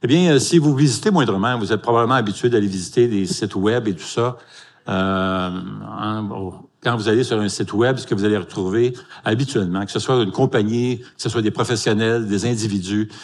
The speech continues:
ce que vous allez voir en haut, habituellement, il y a différents onglets. Et habituellement, presque quatre-vingts pour cent, si c'est pas plus, il va y avoir un onglet qui va dire « À propos », euh, ou encore, euh, « Qui, qui on est »,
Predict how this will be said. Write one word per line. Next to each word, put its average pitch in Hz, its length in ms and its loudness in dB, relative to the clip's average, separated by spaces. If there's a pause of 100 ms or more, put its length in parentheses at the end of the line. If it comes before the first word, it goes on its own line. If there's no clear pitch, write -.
ce - 80 -14
que 156 80 4
vous 151 100 4
allez 143 140 6
voir 143 460 4
en 117 340 2
haut, 160 160 6
habituellement, 113 400 0
il 160 60 2
y - 20 4
a 214 60 4
différents 127 480 0
onglets. 113 500 0 (380)
Et 151 80 6
habituellement, 240 560 2 (880)
presque 190 260 0
quatre-vingts 170 360 2
pour 135 120 0
cent, 165 160 0
si - 80 -4
c'est - 140 2
pas 117 100 2
plus, 147 320 0
il 117 60 -6
va 113 80 6
y - 20 8
avoir 127 200 4
un 120 120 0
onglet 120 320 0
qui 139 140 -4
va 104 120 2
dire « 123 280 2 (120)
À 143 140 6
propos », 113 580 0 (760)
euh, 104 400 2
ou 139 260 8
encore, 127 560 6
euh, « 101 640 2 (880)
Qui, 151 380 2
qui 165 320 4
on 139 240 6
est », 135 240 4